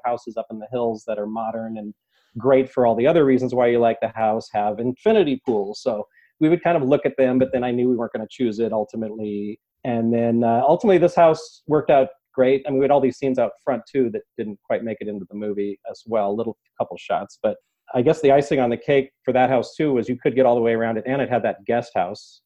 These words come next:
next to it, which worked out really great with the guy jumping in and the, the crane work and all that. So, uh,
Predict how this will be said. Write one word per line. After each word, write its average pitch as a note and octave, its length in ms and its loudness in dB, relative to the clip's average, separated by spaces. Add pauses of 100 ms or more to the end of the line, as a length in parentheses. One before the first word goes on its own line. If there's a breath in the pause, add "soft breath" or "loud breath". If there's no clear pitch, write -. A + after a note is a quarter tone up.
(100)
next A2 320 -8
to G2+ 140 0
it, G#2 160 -2 (220)
which G#2+ 400 -6
worked A2 260 -4
out G2+ 100 0
really G2+ 220 -6
great G2+ 280 -6
with A2 120 -14
the F#2+ 80 -14
guy G2 180 -10 (100)
jumping F#2+ 300 -16 (240)
in G2 80 -14
and - 160 -20
the, - 560 -16
the - 80 -20
crane G#2+ 320 -6
work G#2 360 -6
and G2+ 100 -12
all G2+ 140 -8
that. G2+ 280 -10
So, F#2+ 320 -8
uh, F#2+ 180 -12